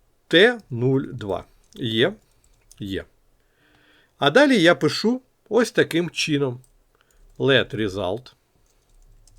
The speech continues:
дорівнює await.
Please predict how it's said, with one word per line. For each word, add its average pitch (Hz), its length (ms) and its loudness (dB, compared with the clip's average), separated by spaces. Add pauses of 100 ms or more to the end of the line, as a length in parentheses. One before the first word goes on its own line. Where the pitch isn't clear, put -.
(840)
дорівнює 98 640 2 (840)
await. 156 580 4